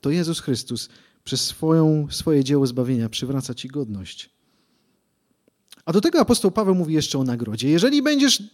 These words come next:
tak właśnie czynił, możesz się spodziewać, że niezależnie od tego, czy jesteś wolny, czy jesteś niewolnikiem, będziesz mógł oglądać Boże dzieło w swoim życiu".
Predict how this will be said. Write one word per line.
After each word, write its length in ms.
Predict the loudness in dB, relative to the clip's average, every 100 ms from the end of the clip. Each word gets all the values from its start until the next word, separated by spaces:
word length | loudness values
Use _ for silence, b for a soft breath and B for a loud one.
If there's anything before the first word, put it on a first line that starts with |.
| -6
tak 280 | -2 -2 0
właśnie 380 | 2 4 2
czynił, 380 | 4 6 6 4 0 B B
możesz 260 | -2 0 0
się 140 | 0
spodziewać, 540 | -2 2 6 6 6 4
że 220 | 2 0 -4 b
niezależnie 360 | 4 8 8 6
od 60 |
tego, 200 | 4 0
czy 100 | 0
jesteś 220 | 0 0 2
wolny, 400 | 8 10 10 8
czy 120 | 4
jesteś 220 | 2 4
niewolnikiem, 560 | 4 6 6 4 2 0 b b b 2
będziesz 480 | 8 8 8 4
mógł 200 | 0 -4
oglądać 540 | -2 2 4 2 -2 -10 b b b -2
Boże 340 | 2 4 4
dzieło 500 | 4 2 2 0 -6 -10 _ _ _ _ _ _ _
w 80 | -10
swoim 340 | -6 2 4 4
życiu". 320 | 0 -8